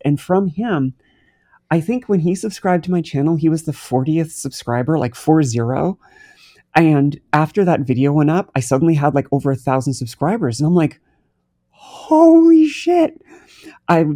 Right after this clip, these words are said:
I thought if I ever hit a hundred subscribers, I'd be doing well. And suddenly I had a thousand. So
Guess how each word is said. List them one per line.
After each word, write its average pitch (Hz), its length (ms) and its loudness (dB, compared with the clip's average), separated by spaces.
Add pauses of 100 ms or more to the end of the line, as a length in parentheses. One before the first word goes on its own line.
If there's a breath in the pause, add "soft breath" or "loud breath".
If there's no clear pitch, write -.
(240)
I 175 140 2
thought 196 300 0
if 165 100 -2
I 156 140 2
ever 151 160 0
hit 139 140 -4
a 135 40 -2
hundred 131 320 -2
subscribers, 117 540 -6
I'd 113 160 -4
be 113 100 -6
doing 110 300 -4
well. 107 320 -4
And 123 120 0
suddenly 147 340 0
I 127 60 -2
had 127 180 -4
a 120 40 -6
thousand. 113 520 -6
So 131 260 -2